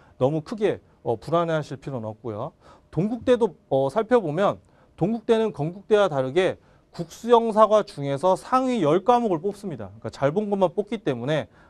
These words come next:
아무래도 내신의 불리함은 조금 줄어들겠죠. 어, 그리고 등급별로 점수대를 환산해서 보면 역시 마찬가지로 크게, 어, 불리하게 이제 작용할 만한 점수대를, 점수차를 보이지 않기 때문에 너무 걱정하실 필요는 없다라는 점.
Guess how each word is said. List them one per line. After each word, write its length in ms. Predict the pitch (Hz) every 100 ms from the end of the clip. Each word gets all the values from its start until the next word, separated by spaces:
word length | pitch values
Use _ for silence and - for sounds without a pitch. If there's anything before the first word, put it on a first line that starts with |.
| -
아무래도 760 | 135 214 240 220 196 220 214
내신의 400 | 139 151 170 175
불리함은 680 | 156 143 135 135 131 170 175 -
조금 600 | 196 - 151 156 123 98 _ _
줄어들겠죠. 640 | - 277 247 175 - 107 - _ _ -
어, 300 | 104 98 - _ _ _ -
그리고 380 | 170 208 240 - _
등급별로 600 | - 196 240 - 226 220
점수대를 560 | 214 160 156 - 196 180
환산해서 500 | 226 220 220 208 190
보면 420 | 131 156 226 240 147
역시 200 | 131 143
마찬가지로 640 | 123 - 131 117 127 165
크게, 460 | - 262 262 156 - _ - _
어, 240 | - 113 110
불리하게 840 | 143 160 175 170 156 170 165 131 107
이제 120 | 113
작용할 460 | - 143 170 170
만한 300 | 160 139 123
점수대를, 560 | 135 135 - 156 143 131 _ -
점수차를 500 | 156 185 - 175 143
보이지 320 | 139 143 123
않기 200 | 110 -
때문에 440 | 127 117 156 147 - - -
너무 220 | 127 147
걱정하실 560 | - 110 - 151 143 143
필요는 240 | - 135
없다라는 640 | 110 113 - 151 139 120 107
점. 180 | 98